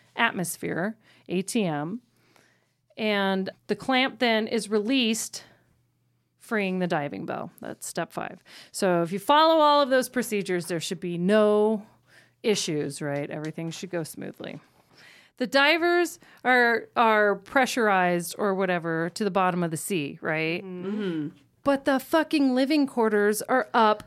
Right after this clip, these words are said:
Speaker 1: at the top of the sea. So even though that is pressurized to be at the same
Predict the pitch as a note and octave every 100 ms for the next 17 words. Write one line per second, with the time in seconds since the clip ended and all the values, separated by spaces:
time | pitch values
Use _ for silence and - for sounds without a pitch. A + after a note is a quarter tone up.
0 | - B3 D#4 D#4 C4+ C#4 F#4+ C#4 G3 F3+
1 | G3 D#3+ D3+ - C4 C#4 D4+ D4 C#4+ B3+
2 | G3 C4+ C#4+ C#4 - - D#4+ G4+ - F#4+
3 | C4+ G#3+ G3 G3+ - - A3+ C#4 D4 C4
4 | B3 A3+ G#3 - - C4 B3 A#3+ A#3+ A#3+